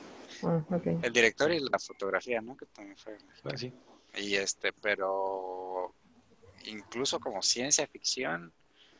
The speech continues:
Speaker 2: pues no explica mucho de dónde salió ese mono.
Speaker 1: Pues no.
Speaker 2: Sea, como que es más, eh, un asunto de,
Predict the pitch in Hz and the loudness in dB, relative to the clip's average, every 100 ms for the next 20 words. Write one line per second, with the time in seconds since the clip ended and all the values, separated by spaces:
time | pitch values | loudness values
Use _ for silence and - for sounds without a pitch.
0 | _ - 110 110 131 - 139 - 117 123 | _ -6 -2 0 -2 -2 -4 -2 -2 -2
1 | - 113 98 110 107 - 98 101 104 104 | -2 2 2 2 0 -2 0 0 0 0
2 | - 101 92 90 90 90 - - - - | -4 -6 -8 -12 -16 -20 -20 -20 -20 -12
3 | - 143 117 123 _ _ _ - - - | -8 -6 -6 -8 _ _ _ -20 -20 -20
4 | - - - - - - - - - - | -20 -20 -20 -20 -20 -20 -20 -20 -20 -20
5 | - - - - - - - - - 240 | -20 -20 -20 -20 -20 -20 -20 -6 2 4
6 | 302 320 - - - - - - - - | 4 0 -8 -20 -20 -20 -20 -20 -20 -20
7 | - _ - 101 98 113 101 - 107 - | -20 _ -2 0 0 -2 -4 0 0 0
8 | 110 107 - 101 98 104 107 107 101 104 | -2 0 0 0 -2 -4 -4 -4 -4 -4
9 | 110 95 90 85 | -4 0 0 -2